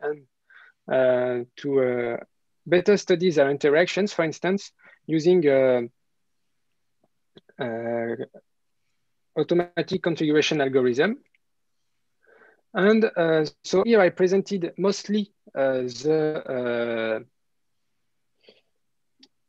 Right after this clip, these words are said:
the impact of the new strategies in sat four J and on decision problems. So it would be interesting to, to implement the new strategies in other solvers, such as rounding sat, for instance,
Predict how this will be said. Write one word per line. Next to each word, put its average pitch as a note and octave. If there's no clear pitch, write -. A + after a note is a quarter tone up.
the D3+
impact D#3+
of D3+
the D#3
new F3+
strategies F3+
in G3+
sat F3+
four E3
J E3
and G3
on E3
decision D3+
problems. D#3+
So E3+
it D#3
would D#3+
be E3+
interesting F3+
to, D#3
to -
implement E3+
the D#3
new G3+
strategies E3+
in D#3
other D3+
solvers, D3+
such -
as C#3+
rounding D3
sat, G3+
for D#3+
instance, E3+